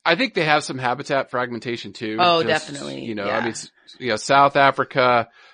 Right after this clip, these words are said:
Speaker 1: Central, you know, if you go the Serengeti Plain,
Speaker 2: Mm-hmm.
Speaker 1: you know, Kenya, Tanzania, a little bit into Ethiopia and Somalia, over, down,
Speaker 2: Mm-hmm.
Speaker 1: and then you have Botswana,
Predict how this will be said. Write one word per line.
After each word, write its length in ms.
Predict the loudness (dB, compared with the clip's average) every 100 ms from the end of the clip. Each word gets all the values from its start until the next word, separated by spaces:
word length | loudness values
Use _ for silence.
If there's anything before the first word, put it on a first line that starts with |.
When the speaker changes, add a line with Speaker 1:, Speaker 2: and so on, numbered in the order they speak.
| -12
Speaker 1:
Central, 500 | -4 -2 -2 -2 -4
you 180 | 0 4
know, 100 | 4
if 240 | 2 -2 0
you 80 |
go 440 | 4 8 10 8 6
the 100 | 0
Serengeti 540 | -2 0 2 0 -2
Plain, 440 | -6 -10 -8 -8 -10
Speaker 2:
Mm-hmm. 260 | -10 -12 -14 -14
Speaker 1:
you 80 | -14
know, 40 |
Kenya, 480 | -8 -2 0 2 0
Tanzania, 760 | -2 -4 -4 -4 -4 -2 -4 -4
a 60 | -8 _ _ -4
little 200 | 0 4
bit 200 | 6 6
into 280 | 4 2 -2
Ethiopia 840 | -2 -6 -2 0 0 0 0 0
and 120 | 0
Somalia, 680 | -6 -6 -4 -4 -4 -4 -6 _ _ _ _ _ _ _
over, 340 | 4 6 4 0 -2
down, 540 | 0 2 4 2 2 -2
Speaker 2:
Mm-hmm. 180 | -12 -16 _
Speaker 1:
and 160 | -2 0
then 380 | 2 2 2 -2
you 240 | -2 -2
have 560 | 0 2 4 4 2 2
Botswana, 960 | 2 0 -2 0 2 4 4 4 0